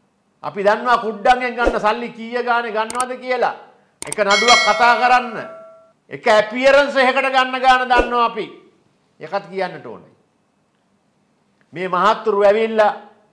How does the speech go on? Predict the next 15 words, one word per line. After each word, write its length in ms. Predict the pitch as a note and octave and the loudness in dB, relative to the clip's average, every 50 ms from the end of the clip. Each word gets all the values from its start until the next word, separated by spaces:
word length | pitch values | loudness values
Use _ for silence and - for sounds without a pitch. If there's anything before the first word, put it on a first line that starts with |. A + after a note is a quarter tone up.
| _ _ | _ _
මේ 160 | - D3 F3 F3+ | -12 -10 -8 -2
රාජ්‍ය 440 | E3+ F3+ F3+ G3 G3 F#3 G#3+ G#3 | 0 2 2 2 2 0 -4 -4
සේවයේ 460 | - - G3 G3+ G#3+ G#3+ G#3+ G#3+ G#3 G3+ | -4 -4 -4 -2 0 0 0 0 -2 -2
සක්‍රීය 580 | - F#3 F#3 F#3+ - - - A3+ A3+ G#3+ G3+ | -4 -6 -6 -6 -6 -12 -16 -12 -8 -8 -8
සේවයේ 480 | - - G#3 A3 G#3+ G#3 G#3 G#3 G3+ G#3 | -8 -6 -6 -4 -4 -2 -4 -4 -6 -6
ඉන්නවා. 260 | G#3+ G#3+ A3 G#3 F3+ - - _ _ _ _ _ _ | -8 -8 -6 -6 -8 -8 -12 _ _ _ _ _ _
ඒකයි 320 | C3+ E3+ F3 F3 G#3 G3+ G3 | -14 -10 -2 0 2 2 2
මූණ 360 | F#3+ G3 G#3 G#3+ G#3+ A3 G#3+ | 0 -4 -6 -4 -6 -6 -4
පෙන්වන්නේ 280 | G#3 G#3 G#3 G#3 G#3+ G#3 | -4 -6 -4 -4 -6 -6
නැත්තේ. 500 | G3+ G3+ G#3+ G#3+ G#3+ G#3+ - A#3+ A3+ F3 - - - - _ _ _ _ _ _ _ _ _ _ _ _ _ _ _ _ _ _ - | -6 -6 -8 -8 -8 -4 -2 -2 -2 -2 -6 -10 -20 -20 _ _ _ _ _ _ _ _ _ _ _ _ _ _ _ _ _ _ -8
ඇයි? 280 | C3+ E3+ G#3 G#3 F#3 D#3+ C#3 - - _ _ _ - | -4 -2 -2 -2 -4 -6 -10 -14 -20 _ _ _ -10
හෙට 120 | D#3 E3 | -6 -2
වැඩට 380 | G#3 G#3 G3+ G3+ G3+ A#3 A#3+ A#3+ | 0 2 4 4 4 4 2 2
යන්නට 360 | B3+ B3+ B3 B3+ B3+ C4 B3+ C4+ | 4 4 4 2 0 -2 0 2
ඕන. 180 | C4 B3+ B3+ | 2 2 2